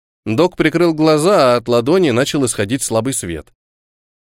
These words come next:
К питомцу на глазах возвращалась жизнь.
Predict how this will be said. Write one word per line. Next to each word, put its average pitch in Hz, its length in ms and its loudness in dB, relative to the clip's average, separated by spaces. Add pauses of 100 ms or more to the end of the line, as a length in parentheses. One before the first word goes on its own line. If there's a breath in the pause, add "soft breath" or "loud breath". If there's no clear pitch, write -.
(180)
К - 80 -20
питомцу 190 500 2
на 147 80 2
глазах 131 400 0
возвращалась 131 640 -2
жизнь. 135 420 -8